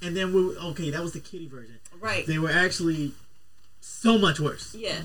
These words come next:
Speaker 1: Thomas Jefferson. I went to, uh, Montpelier. Was that, that's his house? Montpelier
Speaker 2: Yeah,
Speaker 1: Mansion?
Speaker 2: yeah, yeah.
Speaker 1: Yeah. And I was just blown away at the history. I
Speaker 2: Right,
Speaker 1: mean, I
Speaker 2: you
Speaker 1: didn't
Speaker 2: think, you think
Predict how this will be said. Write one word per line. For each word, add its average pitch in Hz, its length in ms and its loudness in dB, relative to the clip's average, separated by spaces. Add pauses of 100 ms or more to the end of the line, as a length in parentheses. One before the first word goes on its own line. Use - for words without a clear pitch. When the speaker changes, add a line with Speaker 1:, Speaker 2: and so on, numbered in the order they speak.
Speaker 1:
Thomas 208 340 4
Jefferson. 196 300 4
I 208 120 12
went 285 140 0
to, 220 340 8
uh, 190 280 4
Montpelier. 202 640 4 (500)
Was 208 120 -10
that, 254 260 -6
that's 233 200 -6
his 233 120 -6
house? 247 300 -8 (380)
Montpelier 220 260 2
Speaker 2:
Yeah, 214 60 2
Speaker 1:
Mansion? 240 260 -2
Speaker 2:
yeah, 233 60 -2
yeah. 226 280 0 (100)
Speaker 1:
Yeah. 214 180 6 (560)
And 175 100 6
I 214 80 10
was 254 120 8
just 185 120 2
blown 208 220 2
away 220 160 4
at - 80 4
the - 80 -2
history. 180 400 2
I 175 60 4
Speaker 2:
Right, 247 140 10
Speaker 1:
mean, - 20 8
I 269 100 10
Speaker 2:
you 285 80 4
Speaker 1:
didn't 302 180 8
Speaker 2:
think, - 180 -12
you 330 180 8
think 302 240 2